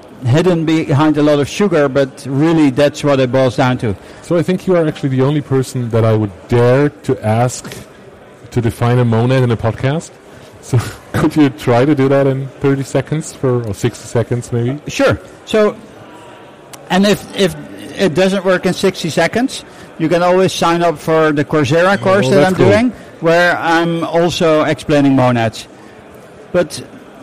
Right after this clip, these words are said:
Speaker 1: what I try to do there, I mean, there's many ways to, um, explain monads. You can go to category theory, but that usually doesn't give you a lot of intuition.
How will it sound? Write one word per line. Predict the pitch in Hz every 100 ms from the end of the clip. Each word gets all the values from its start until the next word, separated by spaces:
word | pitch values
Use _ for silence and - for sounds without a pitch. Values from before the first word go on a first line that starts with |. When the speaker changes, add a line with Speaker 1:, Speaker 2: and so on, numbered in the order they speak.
| -
Speaker 1:
what | 202 175 185
I | 190
try | 180 190 202
to | 180
do | 175
there, | 151 156 196 285 214 -
I | - 180
mean, | 190
there's | 190 175 147
many | 175 180
ways | 160 151 -
to, | - 147 143 139
um, | 143 127 127 127 123 - - - -
explain | - - 151 139
monads. | 131 135 139 147
You |
can | 143 135
go | 143 139
to | 139
category | - 165 160 165 160
theory, | 160 156 151 151
but | 139 135
that | 147 151
usually | 156 143 151
doesn't | 139 139 131 147
give | 147 135
you | 135 135 131 - - - - - - -
a | 147
lot | 139 135
of | 127
intuition. | 151 143 139 131 -